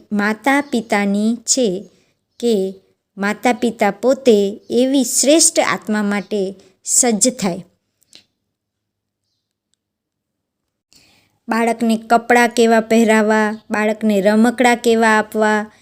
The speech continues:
બાળકને ખોરાક કેવો આપવો, એ સંપૂર્ણ માહિતી માતા પિતાએ રાખવી જોઈએ. આજકાલ આપણે જોઈએ છે કે પ્લાસ્ટિકના રમકડાંનો વધારે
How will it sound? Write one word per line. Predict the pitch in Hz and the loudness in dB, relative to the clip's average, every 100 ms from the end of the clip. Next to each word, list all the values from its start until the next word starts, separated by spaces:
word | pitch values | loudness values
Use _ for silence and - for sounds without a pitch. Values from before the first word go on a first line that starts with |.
| _ _ _ - | _ _ _ -4
બાળકને | 220 226 240 247 240 | 0 0 0 0 0
ખોરાક | - - 220 226 262 277 - - | 0 2 4 6 4 0 -4 -2
કેવો | 240 220 220 | 0 0 0
આપવો, | 208 208 208 208 214 _ _ - | -2 -2 -4 -4 -6 _ _ -4
એ | 240 247 233 190 - - | 2 4 4 0 -6 0
સંપૂર્ણ | 277 277 311 320 339 339 320 | 4 6 4 2 2 4 4
માહિતી | 262 220 220 - 233 202 190 - _ - | 4 4 2 2 4 4 0 -8 _ -4
માતા | 214 226 - 277 | -2 0 0 0
પિતાએ | 277 233 - 208 208 208 196 190 - _ _ _ _ _ _ _ _ _ _ _ 185 | 0 -4 0 2 2 2 0 -4 -10 _ _ _ _ _ _ _ _ _ _ _ -10
રાખવી | 180 180 233 226 | -8 -4 2 2
જોઈએ. | 190 226 208 180 180 _ _ - | 4 4 4 0 -4 _ _ -8
આજકાલ | 190 233 - 233 226 | -4 -4 0 2 2
આપણે | 214 226 220 | 2 2 2
જોઈએ | 196 214 226 240 | 4 4 4 2
છે | - 247 233 - | 2 2 0 -2
કે | 214 | -2
પ્લાસ્ટિકના | - 202 214 - 226 226 226 | 2 2 0 -2 -4 2 2
રમકડાંનો | 208 202 220 214 220 220 214 214 202 | 4 2 0 2 4 4 2 2 2
વધારે | 185 214 214 233 240 | 2 4 4 4 2